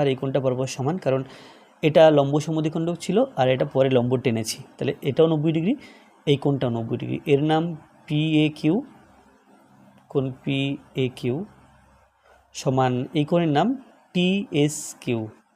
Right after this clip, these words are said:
কোণ টিএসকিউ। তাহলে এই কোণ এবং এই কোণ পরপর সমান হলো, তাহলে এই দুটো কোণ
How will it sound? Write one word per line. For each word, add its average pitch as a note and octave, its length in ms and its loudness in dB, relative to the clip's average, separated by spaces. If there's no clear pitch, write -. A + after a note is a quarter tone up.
কোণ C3+ 140 -2
টিএসকিউ। D3+ 500 0
তাহলে C3+ 180 -6
এই E3 160 4
কোণ F3 180 2
এবং D#3+ 100 2
এই C#3 100 -2
কোণ D3+ 100 -4
পরপর C#3+ 320 -2
সমান B2+ 260 -4
হলো, C#3 140 -2
তাহলে B2 180 -2
এই E3 100 6
দুটো E3 180 0
কোণ E3+ 100 0